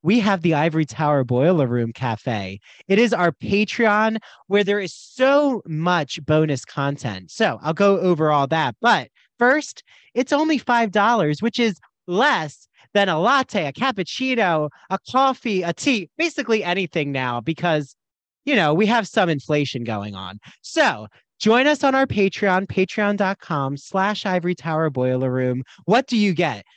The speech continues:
You get Gregory Maguire giving us all the scoop on the Wicked movie musical.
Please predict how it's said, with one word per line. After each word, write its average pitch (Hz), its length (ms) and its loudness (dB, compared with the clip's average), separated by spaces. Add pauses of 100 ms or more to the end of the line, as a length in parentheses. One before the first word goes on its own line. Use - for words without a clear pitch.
You 185 160 0
get 190 280 0
Gregory 226 400 0
Maguire 170 480 0
giving 185 340 -2
us 156 260 -4
all 254 480 2
the 220 140 -2
scoop 190 500 -2
on 165 200 -2
the 165 80 0
Wicked 185 340 0
movie 156 380 0
musical. 123 680 -6